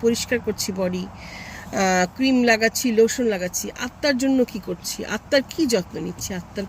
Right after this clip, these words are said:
কোনো যত্ন নিচ্ছি না, সোলের কোনোই যত্ন নিচ্ছি না। এখন কথা হচ্ছে, সোলের কি করে যত্ন নিব? সোলের যত্নটা হচ্ছে মেডিটেশন। সকালে উঠে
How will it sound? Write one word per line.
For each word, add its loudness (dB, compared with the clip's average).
কোনো 2
যত্ন -6
নিচ্ছি -6
না, -6
সোলের -4
কোনোই 4
যত্ন -4
নিচ্ছি -8
না। -12
এখন 2
কথা -2
হচ্ছে, -2
সোলের 2
কি -8
করে 0
যত্ন -8
নিব? -12
সোলের 2
যত্নটা 0
হচ্ছে 0
মেডিটেশন। 0
সকালে -2
উঠে -4